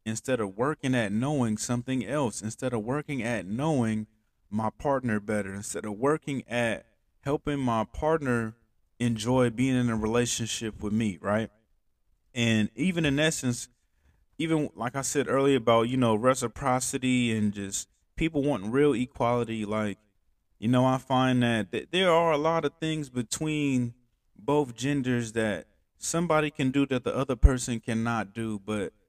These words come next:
I find that's the part that is making it fair, right? Because, like, there are things that I find, like, women are way stronger with emotion. W-, women are way stronger emotionally than men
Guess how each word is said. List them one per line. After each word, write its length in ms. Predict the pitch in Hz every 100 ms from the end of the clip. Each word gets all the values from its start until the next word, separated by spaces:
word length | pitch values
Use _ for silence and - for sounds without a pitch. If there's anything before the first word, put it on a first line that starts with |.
| _ -
I 160 | 113 131
find 360 | - 123 120
that's 220 | 165 180
the 120 | - -
part 340 | 156 143 117
that 120 | 120
is 160 | 113 123
making 320 | 127 120 113
it 140 | 92
fair, 380 | - 117 110 87 78
right? 380 | 104 117 107
Because, 420 | 113 107 117 107 107
like, 200 | 104 110
there 180 | 156
are 120 | 156 143
things 440 | - 143 135 123
that 320 | 123 110 - - _ _ _ _ _ _
I 160 | 104 110
find, 480 | - 135 131 123 113
like, 180 | 107 -
women 320 | 123 147 143
are 140 | 120 110
way 240 | 135 147
stronger 460 | 147 151 151 147 135
with 200 | 127 120
emotion. 640 | 117 123 127 123 104 - _ _
W-, 180 | 110 -
women 420 | 104 147 170 156
are 140 | 131
way 220 | 117 143 147
stronger 460 | - 147 139 120
emotionally 640 | 113 117 135 147 - 113 117
than 260 | 110 107
men 400 | 131 117 107 104